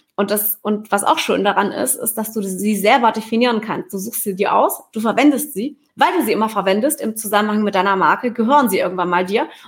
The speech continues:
Und dann erkennt man dich auch an den Wörtern wieder. Und dadurch lädst du dann diese Wörter auch emotional auf und verknüpfst sie mit deiner Marke. Das sind aber keine One-Size-Fits-All vorgefertigten Powerwörter. Äh, irgendwelche Wörter der Macht, die deine Leute beeinflussen.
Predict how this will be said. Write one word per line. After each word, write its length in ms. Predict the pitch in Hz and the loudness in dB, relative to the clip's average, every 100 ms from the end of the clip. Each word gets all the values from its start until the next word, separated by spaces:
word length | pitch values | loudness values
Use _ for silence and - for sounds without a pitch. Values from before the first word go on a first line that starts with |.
| - | -4
Und 100 | 214 | -2
dann 100 | - | 0
erkennt 420 | - - 277 285 | -2 -2 -4 0
man 160 | 240 | -2
dich 260 | 233 302 302 | 2 0 2
auch 120 | 240 - | -2 0
an 100 | 240 | 2
den 200 | 226 208 | 2 4
Wörtern 320 | 208 208 196 | 0 0 -2
wieder. 300 | 233 202 226 - _ | 0 0 0 -6 _
Und 120 | 214 | 0
dadurch 320 | 208 240 240 - | 2 0 -4 -10
lädst 360 | - 208 240 - | 2 2 2 -2
du 60 | 233 | 0
dann 240 | 196 220 | 2 2
diese 260 | 208 208 190 | 0 -4 0
Wörter 280 | 202 208 | 0 2
auch 120 | 180 - | -2 0
emotional 560 | 202 202 - 185 175 | -4 -4 -4 0 0
auf 280 | - 220 277 | 2 0 0
und 120 | 214 | -10
verknüpfst 520 | - - 220 - - | -12 -10 -10 -10 -14
sie 100 | - | -6
mit 160 | 202 190 | -6 0
deiner 240 | 185 185 | 2 2
Marke. 360 | 180 104 - - _ _ - - - - - | 2 0 0 -10 _ _ -20 -20 -20 -20 -10
Das 100 | - | -4
sind 160 | 247 240 | -2 0
aber 160 | 202 | 0
keine 600 | 226 - 208 214 202 202 _ _ _ | -2 -2 0 2 0 -4 _ _ _
One-Size-Fits-All 1300 | 196 247 269 - 208 233 - - 240 - 151 190 220 | 0 2 0 0 0 0 -4 0 0 0 2 2 2
vorgefertigten 1000 | - 220 214 - 208 - 196 - 220 - | 2 0 0 -2 -2 -2 -8 -6 -6 -2
Powerwörter. 880 | 208 175 175 165 175 - 170 - _ _ _ _ _ _ - | 2 2 2 -2 -4 -6 -10 -12 _ _ _ _ _ _ 0
Äh, 280 | 185 190 | 4 4
irgendwelche 460 | 190 196 202 247 190 | 2 0 -2 -4 2
Wörter 320 | 202 220 220 | 2 2 2
der 140 | 185 180 | 2 2
Macht, 300 | 185 - 208 | -2 -4 -6
die 60 | |
deine 180 | 175 190 | -4 0
Leute 280 | 190 180 185 | 0 0 -2
beeinflussen. 840 | 196 - - - - - - - | -2 -2 -4 -10 -10 -10 -10 -18